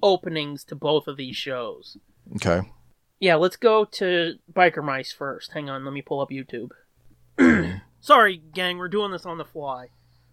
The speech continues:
Speaker 1: We're pulling ideas out of our ass. That's what we should do, is watch the intros to all these shows.
Speaker 2: Okay.
Speaker 1: Hang on, Biker Mice from Mars. There we go.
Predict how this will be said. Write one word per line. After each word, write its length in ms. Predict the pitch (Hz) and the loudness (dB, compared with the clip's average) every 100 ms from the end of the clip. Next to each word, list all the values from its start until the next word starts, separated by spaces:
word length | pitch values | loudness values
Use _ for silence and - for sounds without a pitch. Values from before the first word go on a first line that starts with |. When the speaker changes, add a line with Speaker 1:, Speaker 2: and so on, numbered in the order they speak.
| - | -8
Speaker 1:
We're 80 | 170 | 2
pulling 300 | 233 214 190 | 4 6 6
ideas 420 | 180 175 180 165 | 2 2 0 2
out 120 | 160 | 2
of 100 | 151 | 4
our 120 | 147 | 2
ass. 160 | 147 135 | 2 -2
That's 220 | - 320 370 | 0 0 0
what 120 | 247 | -6
we 80 | 262 | -6
should 160 | - 208 | -6 -6
do, 160 | 302 | -2
is 80 | 208 | -2
watch 240 | 175 180 - | 0 -4 -4
the 80 | 196 | -8
intros 380 | 208 180 170 | -6 -4 -4
to 60 | 156 | -2
all 200 | 147 165 | 0 2
these 160 | 170 160 | 0 -4
shows. 500 | 170 190 135 120 - _ _ _ _ _ _ - - | 0 0 0 -6 -20 _ _ _ _ _ _ -14 -8
Speaker 2:
Okay. 280 | 113 113 113 - _ _ _ | 0 0 0 -6 _ _ _
Speaker 1:
Hang 140 | 175 160 | -4 -2
on, 140 | 143 | -2
Biker 1120 | 139 139 156 175 202 _ - 190 196 208 240 - _ _ _ | 0 4 6 6 2 _ -2 0 2 2 0 -4 _ _ _
Mice 280 | 170 147 139 | -4 -2 -2
from 180 | - 147 | -4 -2
Mars. 340 | 185 165 123 | 2 2 0
There 120 | 143 147 | -4 -4
we 140 | 165 | -2
go. 240 | 165 127 | 0 -2